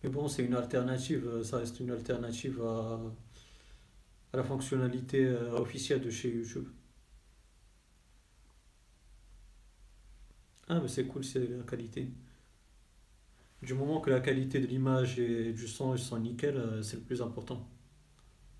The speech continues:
Et ouais, il faut arrêter les chinoiseries, là, Stéphane.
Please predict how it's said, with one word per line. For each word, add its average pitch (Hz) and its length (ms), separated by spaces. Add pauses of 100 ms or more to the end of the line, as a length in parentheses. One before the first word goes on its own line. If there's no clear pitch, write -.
(1300)
Et 165 120
ouais, 208 200
il 139 60
faut 127 120
arrêter 135 300
les 135 120
chinoiseries, 143 640
là, 113 420
Stéphane. 113 460